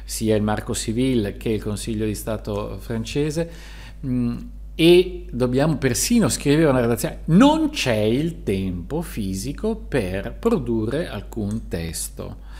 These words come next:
Eh, questo è stata, non è stato detto, ma è evidente. Cioè,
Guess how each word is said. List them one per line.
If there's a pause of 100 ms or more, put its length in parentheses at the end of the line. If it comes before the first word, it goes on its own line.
(440)
Eh, (200)
questo
è
stata,
non
è
stato
detto,
ma
è
evidente.
Cioè,